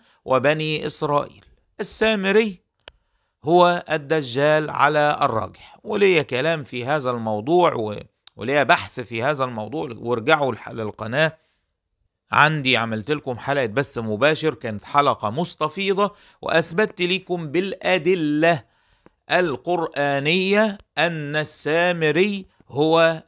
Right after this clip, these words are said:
الدجال. لكن عايزين نقول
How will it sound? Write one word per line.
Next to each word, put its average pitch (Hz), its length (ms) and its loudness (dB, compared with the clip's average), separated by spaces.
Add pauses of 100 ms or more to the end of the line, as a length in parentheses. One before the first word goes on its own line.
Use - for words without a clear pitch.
(120)
الدجال. 117 680 -2 (720)
لكن 160 600 0 (360)
عايزين 185 540 2
نقول 202 500 0